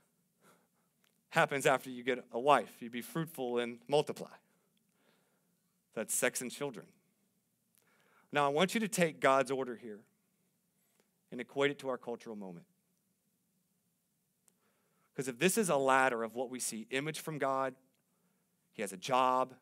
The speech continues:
he has boundaries, he has a wife, and then sex and children, doesn't it seem like in our culture,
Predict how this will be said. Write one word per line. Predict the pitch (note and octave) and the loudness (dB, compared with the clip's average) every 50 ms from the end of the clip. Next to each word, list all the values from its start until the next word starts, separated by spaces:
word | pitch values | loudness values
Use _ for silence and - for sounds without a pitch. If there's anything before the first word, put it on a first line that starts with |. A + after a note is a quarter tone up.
| _ _ _ _ | _ _ _ _
he | _ - A2 | _ -8 -6
has | G2 F#2 F#2 | -6 -6 -6
boundaries, | G2 - A#2 B2 B2 B2+ C3 A#2+ A#2+ A#2+ B2 A#2+ A#2+ A#2+ - - _ | -4 -2 0 0 0 0 -2 -4 -4 -4 -4 -4 -6 -8 -10 -14 _
he | _ A2+ | _ -8
has | G#2 F#2+ - | -8 -8 -8
a | F#2 | -10
wife, | F2+ F#2 F#2+ A#2 B2+ C3 B2+ B2+ B2+ - - - - - _ _ _ _ _ _ _ _ _ - | -10 -4 0 2 4 4 4 2 -2 -6 -12 -18 -20 -20 _ _ _ _ _ _ _ _ _ -10
and | G2+ A2+ | -8 -6
then | C3 C3 | -6 -6
sex | - - - A#2+ A2 - - - - _ _ | -4 -4 -4 -4 -4 -4 -6 -8 -10 _ _
and | A2 A2+ A2+ A2 G#2+ G#2+ G#2 | -14 -12 -12 -12 -12 -12 -12
children, | - - A2+ G#2+ F#2+ G2+ G2+ | -12 -10 -10 -10 -10 -10 -6
doesn't | A2+ B2 B2+ D3 D#3 | -4 -4 -4 -6 -8
it | C#3+ - | -8 -8
seem | - - C3 A#2+ A#2+ A#2 | -8 -8 -8 -8 -10 -10
like | A#2 A2 G#2+ G#2+ - - - | -10 -10 -10 -12 -14 -16 -12
in | A2+ A#2+ B2+ | -12 -10 -8
our | B2+ B2 | -8 -10
culture, | B2 - - A2+ A2+ G#2+ - G#2 G2 F2+ | -10 -10 -8 -10 -10 -10 -12 -18 -18 -18